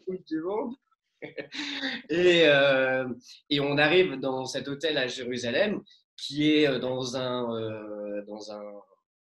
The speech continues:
voisinage euh,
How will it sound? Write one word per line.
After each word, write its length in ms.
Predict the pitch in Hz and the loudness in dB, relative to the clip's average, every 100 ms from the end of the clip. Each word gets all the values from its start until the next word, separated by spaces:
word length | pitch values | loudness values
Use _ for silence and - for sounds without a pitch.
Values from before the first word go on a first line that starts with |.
| _ _ _ | _ _ _
voisinage 920 | 120 151 160 151 160 165 156 139 113 - _ - _ _ 120 | -4 2 2 2 2 4 4 2 -4 -10 _ -20 _ _ -10
euh, 420 | 117 113 110 113 | -6 -4 -2 -4